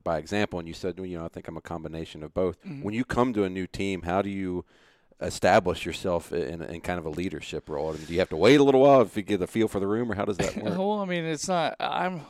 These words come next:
Speaker 2: like, this team had success, right? They've had, they've had success. I've had success in my own career. You know, I've,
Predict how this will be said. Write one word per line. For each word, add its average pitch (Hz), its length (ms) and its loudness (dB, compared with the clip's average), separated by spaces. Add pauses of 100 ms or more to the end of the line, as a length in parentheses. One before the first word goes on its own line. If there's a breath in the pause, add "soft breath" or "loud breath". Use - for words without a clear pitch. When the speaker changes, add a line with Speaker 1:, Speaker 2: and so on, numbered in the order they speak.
Speaker 2:
like, - 280 -8
this 156 180 -4
team 151 240 -6
had 127 240 -2
success, - 560 -10 (180)
right? 135 260 -2 (240)
They've 135 200 -4
had, 143 280 -4
they've 143 200 -8
had 143 160 -4
success. 143 380 -6
I've 139 200 2
had 143 280 0
success - 400 -8
in 139 80 -10
my 135 100 -4
own 135 160 -4
career. 135 460 -4
You 135 80 -10
know, 131 140 -4
I've, 127 160 -2